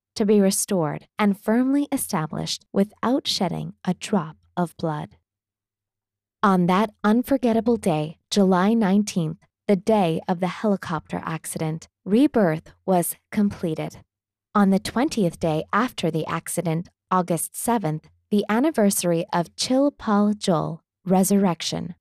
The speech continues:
was completed. Now, it is the fortieth day following the accident, and as we conclude this victoriously, I am proclaiming the day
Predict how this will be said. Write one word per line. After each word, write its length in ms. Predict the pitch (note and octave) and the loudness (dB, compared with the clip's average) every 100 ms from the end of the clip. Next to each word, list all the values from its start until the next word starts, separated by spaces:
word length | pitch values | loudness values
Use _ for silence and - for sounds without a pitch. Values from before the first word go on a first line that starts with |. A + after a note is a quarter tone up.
| - | -2
was 320 | F3 E3 - | 0 0 -2
completed. 640 | - G3+ - E3+ F#2 - - - _ _ _ _ - | -2 -2 -2 -4 -4 -10 -14 -20 _ _ _ _ 0
Now, 460 | G3+ G3 D#3+ D#3 - - | 2 4 2 -2 -4 2
it 140 | C4 | 4
is 160 | D4 - | 2 0
the 100 | G3 | -4
fortieth 640 | - G3 G#3+ A#3+ C4 - | 0 0 2 2 0 0
day 320 | F#3 D3+ D#3+ - - | -2 -2 -4 -8 -2
following 480 | F#3 E3 D3+ D#3 | 0 2 -2 -4
the 120 | D#3+ - | -4 -4
accident, 680 | F3 E3+ - E3 D3+ E3 - _ - | -6 -6 -8 -6 -6 -8 -16 _ -2
and 120 | G#3 | 0
as 240 | G#3+ A#3+ B3+ | 2 0 2
we 100 | C4+ | 0
conclude 640 | - D4 C4+ - F#3 E3+ | 0 -4 -2 -2 0 0
this 220 | F3 E3+ | -2 -2
victoriously, 1040 | - F3 - - A3 F#3+ D#3 - D#3 D#3+ - _ - | -4 -6 -8 -4 0 0 -2 -4 -4 -6 -10 _ -2
I 300 | G#3+ B3 C#4 | 0 0 0
am 180 | A3 G3+ | 0 0
proclaiming 720 | G#3 A3 G#3+ G3 E3 D3+ D3+ D#3 | 0 -4 -4 -4 -4 -4 -6 -4
the 100 | E3 | -4
day 480 | - F#3+ G#3+ A#3 | -2 0 0 -2